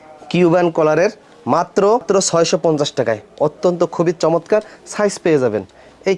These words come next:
কালেকশনটা দেখেন কত সুন্দর কালেকশন, ঠিক আছে? এইগুলো পেতে চাইলে সরাসরি আমাদের শোরুমে চলে আসবেন। লিলেনের ভিতরে এই যে হাফ শার্টের কালেকশন,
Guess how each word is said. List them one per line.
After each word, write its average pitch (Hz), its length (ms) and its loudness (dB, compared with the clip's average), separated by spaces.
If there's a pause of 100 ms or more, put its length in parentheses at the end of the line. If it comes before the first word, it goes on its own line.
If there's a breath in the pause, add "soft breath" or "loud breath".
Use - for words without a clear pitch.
কালেকশনটা 160 460 0
দেখেন 113 180 -4 (340 loud breath)
কত 151 120 -2 (140)
সুন্দর 147 220 2 (100)
কালেকশন, 123 420 -4 (380 loud breath)
ঠিক 175 200 0
আছে? 143 120 -2 (320 loud breath)
এইগুলো 160 280 2
পেতে 165 220 0
চাইলে 190 260 4
সরাসরি 180 320 2
আমাদের 160 360 2
শোরুমে 170 260 2
চলে 165 220 2
আসবেন। 170 220 2 (420 loud breath)
লিলেনের 262 540 4
ভিতরে 190 280 2 (420 loud breath)
এই 208 120 4
যে 214 140 2
হাফ 185 200 -2
শার্টের 190 260 0
কালেকশন, 175 340 0